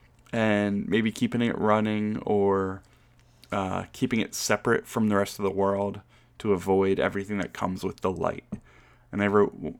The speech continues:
and this is where it gets cinematic again. Maybe it's one of those sheltered things where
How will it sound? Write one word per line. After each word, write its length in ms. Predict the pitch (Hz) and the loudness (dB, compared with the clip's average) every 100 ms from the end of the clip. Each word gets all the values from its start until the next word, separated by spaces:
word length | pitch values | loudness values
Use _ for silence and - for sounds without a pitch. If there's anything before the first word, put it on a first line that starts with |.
| _ - | _ 2
and 140 | 123 | 2
this 80 | 131 | 6
is 40 | |
where 80 | 135 | 4
it 60 | 107 | 4
gets 200 | - 110 | 0 -2
cinematic 440 | 98 92 90 87 | 0 -2 -4 -6
again. 220 | 85 85 | -8 -2
Maybe 240 | 104 113 113 | 2 2 2
it's 260 | - - | -2 -8
one 180 | - 120 | 2 4
of 60 | 110 | 8
those 460 | 104 98 - - - | 8 6 2 -14 -10
sheltered 600 | - - 104 - 98 90 | -4 2 2 2 -4 -4
things 440 | - 58 - - | -6 -6 -6 -6
where 360 | 73 65 69 | -2 0 -2